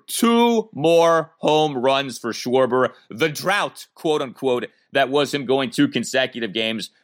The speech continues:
without a home run is over. He smashes a leadoff homer to the third deck in right field in the bottom of the first off Met starter Jerad Eickhoff, who I promise you is not gonna sleep for the next two weeks off what the Nationals did to him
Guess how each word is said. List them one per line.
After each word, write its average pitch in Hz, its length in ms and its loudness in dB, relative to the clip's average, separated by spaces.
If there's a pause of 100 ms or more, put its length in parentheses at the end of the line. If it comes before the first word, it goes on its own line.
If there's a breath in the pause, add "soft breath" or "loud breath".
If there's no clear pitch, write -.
without 120 260 0
a 113 80 0
home 113 240 -2
run 107 280 0 (160)
is 123 260 -2
over. 104 500 0
He 143 160 2
smashes 156 640 -4
a 131 200 -4
leadoff 202 420 0
homer 139 500 -2 (140)
to 185 160 0
the 165 120 0
third 254 520 -2
deck 196 400 -2 (220)
in 143 220 -4
right 156 240 0
field 123 420 -2 (220)
in 131 140 -2
the 131 80 0
bottom 151 340 0
of 139 120 0
the - 60 -18
first 131 340 -2 (160)
off 127 220 0
Met 139 240 -2
starter 139 360 2
Jerad 123 360 0
Eickhoff, 113 560 0
who 127 100 -2
I 135 60 4
promise 175 540 -2
you 147 100 2
is 117 80 -4
not 160 180 -2
gonna 127 140 -8
sleep 151 380 -4
for 135 80 -6
the 123 80 -6
next 123 240 -4
two 208 140 -4
weeks 156 360 0
off 127 180 2
what 139 140 0
the 131 80 -4
Nationals 135 460 -4
did 139 220 -2
to 107 60 -4
him 98 240 -6